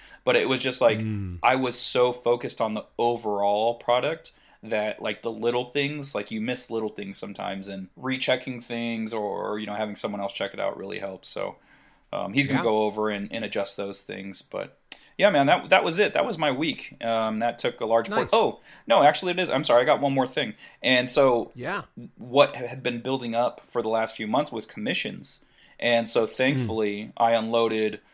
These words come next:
Speaker 1: a decent amount of commissions. I do, um, not graphic design work. I do, like, figure drawings, like, actual figures. This company, it's a wrestling company. It's called Pro Wrestling Loot.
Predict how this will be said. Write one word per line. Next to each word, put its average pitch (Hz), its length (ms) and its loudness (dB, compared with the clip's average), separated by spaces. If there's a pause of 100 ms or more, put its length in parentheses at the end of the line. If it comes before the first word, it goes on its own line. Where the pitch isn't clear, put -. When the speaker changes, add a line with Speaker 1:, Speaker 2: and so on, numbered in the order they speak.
(140)
Speaker 1:
a - 120 -2
decent 113 480 -4
amount 107 240 0
of 101 80 -8
commissions. 107 520 -6
I 107 140 0
do, 110 480 -4 (920)
um, 113 420 4 (140)
not - 100 -10
graphic - 220 -4
design 110 260 -6
work. 110 160 -4
I 120 80 4
do, 123 320 -2
like, 113 280 0 (420)
figure 135 480 -2
drawings, 143 640 0
like, 104 220 -2 (180)
actual 110 460 -2
figures. 117 560 -4
This 107 240 -6
company, 113 400 -4
it's 107 120 -10
a 117 40 2
wrestling 110 380 -4
company. 110 220 -8
It's 104 80 -14
called 107 220 -4
Pro 113 160 -2
Wrestling 107 400 -2
Loot. 120 260 -6